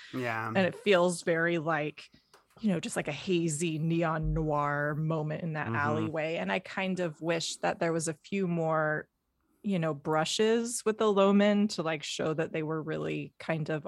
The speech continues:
Speaker 2: onto Ted's trail. 'Cause it's
Speaker 1: Yeah.
Speaker 2: hinted at. There's, like, one sign that he
Speaker 3: Mm.
Speaker 2: tears down, but kind of other than that, it's pretty uneventful as far as that little storyline goes. So I did feel like they could have done more with it.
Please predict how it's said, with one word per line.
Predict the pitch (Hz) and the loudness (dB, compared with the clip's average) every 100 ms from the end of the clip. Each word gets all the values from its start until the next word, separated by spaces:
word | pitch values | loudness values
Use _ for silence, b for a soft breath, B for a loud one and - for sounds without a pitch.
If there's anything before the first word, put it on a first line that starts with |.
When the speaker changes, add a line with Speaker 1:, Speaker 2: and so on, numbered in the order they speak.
| - | -2
Speaker 2:
onto | 156 156 156 - 196 196 196 196 _ _ - | -2 0 -4 -2 0 0 -2 -6 _ _ -6
Ted's | 208 190 196 - | -2 -2 -4 -8
trail. | - 190 180 185 196 B B B | -4 0 2 2 0 B B B
'Cause | - - - | -4 0 2
it's | 120 | 0
Speaker 1:
Yeah. | 123 | -2
Speaker 2:
hinted | 320 - 220 170 | -2 2 2 4
at. | 151 156 220 247 - | 4 4 4 2 -2
There's, | 220 220 | -2 0
like, | 226 214 | 2 2
one | 190 180 202 233 | 2 2 2 2
sign | - 190 165 151 156 151 165 | 0 0 0 -2 -4 -6 -4
that | 165 | -2
he | 170 165 | -2 -4
Speaker 3:
Mm. | |
Speaker 2:
tears | 170 160 151 - | -2 -2 -2 -4
down, | 147 147 156 165 | -4 -2 -2 -2
but | 196 - | -6 -4
kind | 359 381 | -2 0
of | |
other | - 202 202 | 2 2 2
than | 165 156 | 0 -2
that, | 170 180 160 - _ b b b b _ | 0 0 0 -4 _ b b b b _
it's | - | -14
pretty | - 220 214 180 - | -6 0 2 0 2
uneventful | 175 165 151 170 - 220 220 214 - | 2 2 0 -4 -4 -2 0 0 -2
as | 175 - | -6 -4
far | 170 160 | -2 -2
as | 156 151 | -2 -2
that | 151 160 - | 0 0 -2
little | 185 180 | -4 -4
storyline | - - 170 170 165 165 160 | -4 -4 -2 0 -2 -2 -2
goes. | 165 160 165 | -2 -4 -6
So | - - 156 151 | -8 -6 -4 -4
I | 170 | -2
did | 220 208 | 0 2
feel | 208 | 2
like | 175 | 2
they | 170 | 0
could | 180 | -2
have | 165 143 | -2 -2
done | 156 | -4
more | 147 156 151 | -2 -2 -2
with | 147 147 | -4 -4
it. | 143 | -6